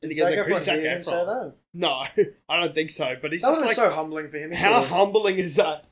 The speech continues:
Speaker 2: <laughs> My dad's just
Speaker 1: Yeah.
Speaker 2: like, "Who the hell are you, bro?" <laughs> Like, "Oh, g-, nice to meet you, I guess."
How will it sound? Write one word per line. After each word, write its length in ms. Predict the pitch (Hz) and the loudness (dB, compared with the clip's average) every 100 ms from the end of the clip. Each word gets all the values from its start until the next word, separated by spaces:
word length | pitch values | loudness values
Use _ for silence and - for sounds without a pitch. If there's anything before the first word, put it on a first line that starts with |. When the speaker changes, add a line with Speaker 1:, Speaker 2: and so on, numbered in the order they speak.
| _ | _
Speaker 2:
<laughs> 160 | _ - | _ -10
My 280 | 240 220 170 | 0 0 2
dad's 260 | 208 196 | 0 0
just 160 | 165 156 | -4 -4
Speaker 1:
Yeah. 60 | 147 | -4
Speaker 2:
like, 160 | 127 _ _ _ _ _ | -4 _ _ _ _ _
"Who 120 | 185 | -4
the 120 | 302 | -2
hell 180 | 285 214 | 0 0
are 320 | 123 127 127 | -2 -4 -4
you, 180 | 135 131 123 | -6 -8 -14
bro?" 320 | 123 123 127 | -12 -12 -12
<laughs> 40 | |
Like, 440 | 139 156 - 233 - _ | -14 -14 -8 -8 -10 _
"Oh, 180 | 156 165 | 2 2
g-, 120 | 160 - | 0 -6
nice 280 | 196 196 175 | -4 -2 -2
to 60 | |
meet 200 | 151 160 | -2 -2
you, 60 | 139 | -2
I 100 | 120 | -6
guess." 640 | 120 131 135 151 - - | -2 0 0 -2 -8 -12